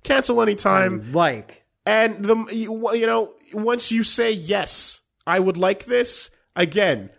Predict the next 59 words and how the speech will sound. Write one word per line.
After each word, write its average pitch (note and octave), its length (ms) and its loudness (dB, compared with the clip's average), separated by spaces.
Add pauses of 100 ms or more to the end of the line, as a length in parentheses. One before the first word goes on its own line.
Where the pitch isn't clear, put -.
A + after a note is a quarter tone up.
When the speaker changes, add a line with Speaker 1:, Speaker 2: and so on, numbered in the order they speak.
Speaker 1:
they G3 240 0
bring F3 440 0
that E3+ 180 0
shit - 360 -2
to E3 120 -2
you. C3 420 -2
Speaker 2:
Yeah. C3 320 -2 (120)
Speaker 1:
You D3+ 100 -2
don't F#3 140 2
have F3 140 2
to F3+ 100 -2
do E3+ 200 2
anything D#3+ 380 0
else C#3+ 320 0
except C#3 440 -2
wake D3 300 0
up - 200 0
and C#3 100 2
open C3+ 260 -2
your B2+ 120 0
door. A2 320 -4
Speaker 2:
And D3 120 0
the D#3 60 2
mailman E3 420 4
that's C3+ 220 -2
even C3+ 160 -4
gonna C3+ 120 -2
give C3 180 -2
it B2+ 80 -6
to - 120 -10
you A#2+ 60 -4
is G#2+ 80 -10
probably B2+ 300 -2
gonna A#2 240 -4
smell A#2+ 380 -4
faintly D#3 680 0
like B2 240 2
shave A#2+ 360 0
butter, G#2+ 280 -2
which G#2 180 -8
is G#2 100 -14
good. G2+ 300 -10 (140)
Speaker 1:
Pants B3+ 380 -2
optional. D#3 540 0
You F3+ 120 -6
don't B3 140 2
even, A#3+ 280 -4
no A#3+ 100 4
one's A#3 280 2
Speaker 2:
Yeah. - 20 -2
Speaker 1:
gotta G#3+ 160 2
tell A3 180 2
you G3+ 240 0
how F3+ 160 4
to E3 80 0
live D3+ 220 0
your D#3 140 -2
life. D#3 440 -2
Speaker 2:
Yeah. A2+ 440 -12